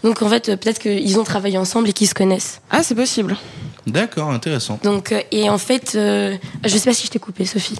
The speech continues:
Speaker 2: Ah non, non, au contraire, c'était juste, euh, pour, euh, rajouter, euh, sur Nabila Youch.
Speaker 1: Ouais, et ben en fait, euh, je me suis dit que j'arrivais pas à m'attacher aux personnages.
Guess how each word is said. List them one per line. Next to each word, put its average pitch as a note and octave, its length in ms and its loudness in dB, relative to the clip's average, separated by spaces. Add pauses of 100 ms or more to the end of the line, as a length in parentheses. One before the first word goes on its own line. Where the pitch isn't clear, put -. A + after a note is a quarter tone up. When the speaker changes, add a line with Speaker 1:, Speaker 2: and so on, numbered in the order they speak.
Speaker 2:
Ah C#4+ 100 4
non, F#4 140 4
non, G4+ 120 4
au E4+ 60 2
contraire, D4 300 0
c'était C4+ 180 0
juste, C4 260 0
euh, A#3+ 120 4
pour, A#3 340 0
euh, A3 100 4
rajouter, A3 540 2
euh, G3+ 120 2
sur G3+ 180 0
Nabila G3 300 2
Youch. F3+ 240 -2
Speaker 1:
Ouais, G3+ 340 4
et A3 60 2
ben G#3 120 6
en G#3+ 60 6
fait, A#3+ 260 0
euh, G3+ 520 4 (240)
je - 100 0
me A3 60 6
suis G#3+ 200 0
dit A#3 280 2 (120)
que G#3+ 120 2
j'arrivais G3+ 300 2
pas B3+ 140 2
à - 20 4
m'attacher A3 400 2
aux G#3+ 60 4
personnages. G3+ 580 4